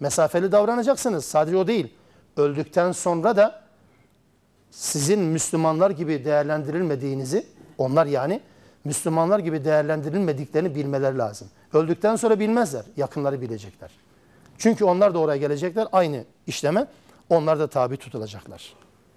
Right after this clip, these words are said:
Onun için böyle bir tavır, Peygamber aleyhissalatü vesselam üzerinden öğretilen böyle bir tavır, diğer insanların da hayatlarını gözden geçirmelerini sağlar. Allah'a adam akıllı kulluk yapmalarına da bu anlamda vesile olur.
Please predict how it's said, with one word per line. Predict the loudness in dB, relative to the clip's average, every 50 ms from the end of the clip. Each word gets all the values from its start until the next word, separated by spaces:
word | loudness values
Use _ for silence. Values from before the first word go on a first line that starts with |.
| _ _ _ -18 _ 0
Onun | 2 2 2
için | 2 2 0 -2 -2 -2 _ _ _ _ _ _ _ _ -20 _ _ _ _ _ _ _ 0
böyle | 0 4 4 4
bir | 2 2 0
tavır, | 2 2 2 2 0 -2 -10 -20 _ _ _ _ _ _ _ _ _ _ _ _ _ _ _ _ 0
Peygamber | 2 2 4 4 2 2 2 2 4
aleyhissalatü | 4 4 2 2 0 0 2 2 2 2 0
vesselam | -2 0 0 0 2 4 4 2 2 -2
üzerinden | -6 -4 -2 -2 0 0 0 2 2 2 4
öğretilen | 2 2 2 0 -2 -4 -4 -4 -2 -2
böyle | 0 0 2 2 0
bir | 0
tavır, | 2 2 2 2 2 -2 -6 _ _ _ _ _ _ _ _ _ _ _ _ _ _ _ -16 -14 -12 -8 2
diğer | 2 4 4 4
insanların | 0 -2 -4 -2 -2 -2 0 0 0 0 0 2
da | 2 0 2 2
hayatlarını | -2 0 -2 -4 -4 -4 -4 -2 -2 -2
gözden | -2 0 -2 0 0 -2 -2 -2
geçirmelerini | -2 -4 -4 -4 -4 -4 -2 -2 -2 -2 -2 -2 -4
sağlar. | 0 0 0 2 2 -2 -6 -6 _ _ _ _ _ _ _ _ _ _ _ _ _ -2 -2
Allah'a | -2 2 2 2 2 2 0 -2
adam | -2 -2 -2 0 -2
akıllı | -2 -4 -4 -6 -6 -6 -4
kulluk | -4 -4 -4 -4 -4 -2
yapmalarına | -4 -4 -2 -2 -4 -2 -2 -2 0 0 0 0
da | 0 -2 -2 -20 _ _ _ _ _ -4 0
bu | 0
anlamda | 2 2 0 -2 -4 -4 -4
vesile | -4 -4 -4 -4 -6 -8 -10
olur. | -12 -14 -20 -20 -20 -20 -20